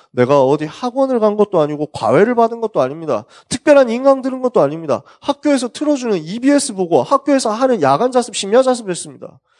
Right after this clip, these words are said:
그게 전부 다예요. 하나님은 제 학업에 역사하셨어요. 제일 가난한 동네, 제일 가난한 학교, 공부 못하는 학교, 공부 못 가르친다고 하는 선생님들, 흙수저 배경, 상관없다니까. 하나님의 관심 속으로 들어가면 여러분들 일 프로 안에 들어가게 돼 있어요.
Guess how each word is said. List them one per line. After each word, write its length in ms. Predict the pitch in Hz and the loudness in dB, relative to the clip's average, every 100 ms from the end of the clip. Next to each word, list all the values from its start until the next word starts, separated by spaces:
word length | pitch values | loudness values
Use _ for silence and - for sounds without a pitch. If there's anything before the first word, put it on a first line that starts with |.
| _ _ | _ _
그게 220 | 208 294 | 0 0
전부 320 | 302 269 269 | 2 0 0
다예요. 400 | 190 135 117 110 _ _ | -2 -2 -4 -8 _ _
하나님은 400 | _ 277 294 269 | _ 4 4 2
제 120 | 226 190 | -2 0
학업에 360 | 214 233 226 | 0 0 0
역사하셨어요. 640 | 160 151 160 147 139 95 113 _ _ _ | 0 0 -6 -6 -14 -20 -20 _ _ _
제일 440 | - 135 208 294 | -4 4 4 4
가난한 460 | - 147 160 196 214 | -2 0 2 2 0
동네, 380 | 160 143 123 - _ | -8 -6 -8 -10 _
제일 320 | - - 294 | -4 2 2
가난한 380 | 262 190 180 226 | 4 2 2 2
학교, 240 | 185 - 135 | 0 -2 -6
공부 320 | - 170 262 | -4 -4 -2
못하는 360 | 214 - 220 214 | -4 -2 0 0
학교, 180 | - | -2
공부 320 | 156 160 190 254 | -10 -8 -8 -2
못 200 | 156 - | -2 2
가르친다고 560 | 269 277 277 254 226 | 2 0 0 0 2
하는 120 | 202 | 0
선생님들, 600 | 190 208 220 214 180 139 - - - | 0 -4 -4 -4 -2 -2 -2 -12 -2
흙수저 440 | 294 - 311 247 | -2 0 0 2
배경, 440 | 196 156 170 131 110 _ _ _ | 2 2 2 0 -6 _ _ _
상관없다니까. 1000 | - 262 302 349 196 - 175 180 120 139 _ _ | -8 -8 2 2 2 0 -4 -4 -8 -10 _ _
하나님의 640 | - - 320 311 285 269 254 | -4 2 6 6 4 2 2
관심 360 | 170 135 175 | 2 -2 -4
속으로 320 | 247 262 240 | -6 -4 -2
들어가면 380 | 175 196 220 220 | -2 0 2 0
여러분들 360 | 170 208 190 151 | 0 0 -2 -2
일 140 | 233 | -2
프로 220 | 277 302 | -2 0
안에 140 | 277 202 | 0 0
들어가게 460 | - 254 311 311 233 | 0 2 2 0 0
돼 120 | 156 | -2
있어요. 400 | 131 123 104 | -2 -10 -12